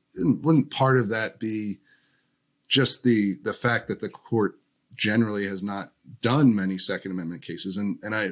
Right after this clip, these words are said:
I would, 'cause I would kind of expect to see this. Uh, now, I'm not,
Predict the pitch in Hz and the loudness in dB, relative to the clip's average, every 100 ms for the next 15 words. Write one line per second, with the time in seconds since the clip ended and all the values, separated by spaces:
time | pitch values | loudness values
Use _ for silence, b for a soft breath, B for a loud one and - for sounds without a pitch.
0 | - 151 160 - 135 185 196 143 151 131 | 2 2 2 0 -2 2 4 4 2 2
1 | 107 - - 139 113 - 95 - 98 71 | 2 0 0 0 0 0 0 0 0 -4
2 | 71 - - - - _ _ _ - 101 | -6 -2 -2 -2 -10 _ _ _ -6 -2
3 | 92 90 117 120 120 139 147 123 | -2 -2 2 2 4 4 4 0